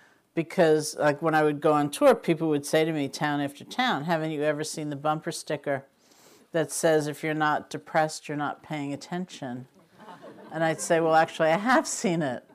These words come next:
And I understand the sentiment. And what about when we are depressed and we're exhausted and we feel depleted and we feel overcome, we feel overwhelmed?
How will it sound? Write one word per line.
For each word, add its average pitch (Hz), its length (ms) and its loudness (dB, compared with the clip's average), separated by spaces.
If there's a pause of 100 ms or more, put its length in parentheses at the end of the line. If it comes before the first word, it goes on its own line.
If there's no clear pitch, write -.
(500)
And 175 100 4
I 185 140 4
understand 202 800 2 (180)
the 160 300 2
sentiment. 180 640 -6 (160)
And 151 600 0
what 165 220 -2
about 175 300 0
when 170 160 -2
we 170 140 -2
are 214 160 -4
depressed - 680 -16
and 147 160 -10
we're 147 160 -6
exhausted 143 640 -12 (640)
and 143 120 -6
we 147 80 -4
feel 160 240 -4
depleted 175 760 -4
and 127 80 -10
we 269 80 -10
feel 156 320 -8
overcome, 156 920 -8
we 120 100 -14
feel - 300 -8
overwhelmed? 156 880 -8